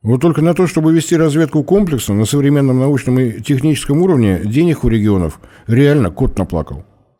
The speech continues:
И это опасно, потому как без заказов на исследование образцов породы остаются наши замечательные, потрясающие научно-исследовательские институты в системе Российской академии наук. А это вообще страшно,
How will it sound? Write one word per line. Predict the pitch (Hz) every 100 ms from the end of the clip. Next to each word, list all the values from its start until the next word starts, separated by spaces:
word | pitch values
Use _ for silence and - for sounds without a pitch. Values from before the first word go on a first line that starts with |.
| _
И | 123
это | 160 208
опасно, | - 160 131 117 113 -
потому | 120 135 143
как | 135
без | 123 131
заказов | 143 165 139 131 135
на | 139
исследование | 131 156 143 135
образцов | 131 135 143 156 135
породы | - 156 170 110
остаются | 92 110 - 151 151 135
наши | 139 117
замечательные, | 120 135 135 170 151 120 107
потрясающие | 120 123 113 151 151 - 127
научно-исследовательские | 135 - 139 117 143 120 - 135
институты | 123 139 156 165
в | 117
системе | 120 - 139
Российской | 131 120 135 - 135
академии | 135 135 131
наук. | 143 127 80 - _ - - _
А | 120
это | 151 214
вообще | 214 170
страшно, | 156 147 139 - 104